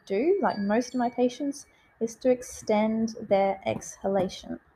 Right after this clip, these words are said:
So as we were saying before, when you exhale, your diaphragm relaxes. And that's something we don't do very often in life if we're in this predatory fight or flight state.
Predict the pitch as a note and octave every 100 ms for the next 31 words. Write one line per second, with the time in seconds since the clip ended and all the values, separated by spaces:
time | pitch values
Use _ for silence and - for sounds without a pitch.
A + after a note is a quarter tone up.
0 | _ _ _ - - G3+ - A3+ C4 C4+
1 | C#4 C#4 - A3 G#3+ G#3 - F#3+ F#3 F#3+
2 | G3+ G#3 F#3+ - C4 - - A#3+ A3+ A#3
3 | F4 - - _ _ _ _ - G#3 G#3
4 | G#3 G#3 A3+ B3+ - B3+ B3+ B3+ - -
5 | G#3+ G3+ G3 - - - - - - _
6 | _ _ _ _ - G#3+ G#3 G3+ - B3+
7 | B3 A#3+ A#3 G#3 G#3 - A3 A#3 - G#3+
8 | G#3+ G3+ F#3+ G#3+ - G3+ G3 G3 G3+ B3+
9 | C4+ - G3+ G#3 G3+ - B3 C4 A#3+ A#3
10 | - A3 G#3 G3+ G#3+ G3+ G3+ - G3+ G3
11 | G3+ - G3+ G3+ - - G3